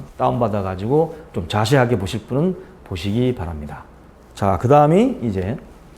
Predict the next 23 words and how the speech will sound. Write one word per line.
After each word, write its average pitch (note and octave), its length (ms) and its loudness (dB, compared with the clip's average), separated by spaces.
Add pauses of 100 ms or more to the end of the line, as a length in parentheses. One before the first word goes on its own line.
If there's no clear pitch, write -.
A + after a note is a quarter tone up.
(540)
에, F2 40 -12 (220)
기본계획에 C#3+ 680 6
관련된 A#2+ 400 6
건데 F#2+ 440 -2 (500)
여기 D#3 160 4
보시면, D3+ 640 2 (220)
어, G2+ 220 -2
정비기본계획 E3+ 880 4
수립을 D#3 340 2
위한 C3 240 4
주민의견 F3 600 6
청취가 G#2 680 -2
나와 F2+ 280 -2
있습니다. E2 460 -12
한번 A#2 400 -2
확대해서 A#2 380 -4
보시면 A#2 560 -2 (600)
주민의견 G3+ 460 6
청취를 F3 540 2
언제 B2 220 4
하느냐? B2+ 500 2 (520)
기본계획의 F#3 880 6
수립권자는 C3 720 0